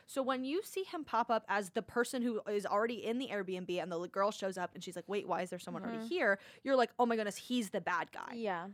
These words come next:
Speaker 1: We're automatically, "He's the bad guy," except you show him in the first five minutes of the movie, which
Speaker 2: <laughs>
Speaker 1: means he's not the bad guy.
Speaker 2: Yeah.
Speaker 1: So you're, you're, you're using a skill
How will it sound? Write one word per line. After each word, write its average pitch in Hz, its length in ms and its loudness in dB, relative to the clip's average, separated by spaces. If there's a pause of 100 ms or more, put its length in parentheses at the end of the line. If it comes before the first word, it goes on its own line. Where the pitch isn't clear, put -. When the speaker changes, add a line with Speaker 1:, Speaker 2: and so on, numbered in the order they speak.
(100)
Speaker 1:
We're 220 220 6
automatically, 226 540 6
"He's 196 220 -4
the 202 60 -2
bad 226 200 6
guy," 190 240 2
except - 760 4 (280)
you 269 160 6
show 311 300 4
him 285 220 2
in 262 100 0
the 254 60 2
first - 320 2
five 233 340 4
minutes 247 220 2
of 220 40 -6
the 220 60 -2
movie, 240 240 2
which 254 140 6
Speaker 2:
<laughs> - 20 6
Speaker 1:
means 254 160 4
he's 240 180 2
not 233 360 8
the 208 100 2
bad 247 380 8
guy. - 220 0
Speaker 2:
Yeah. 123 480 2
Speaker 1:
So 311 120 2
you're, 294 320 2
you're, 240 220 -4 (120)
you're 247 220 -4 (100)
using 294 400 -2
a 311 80 -2
skill 254 600 0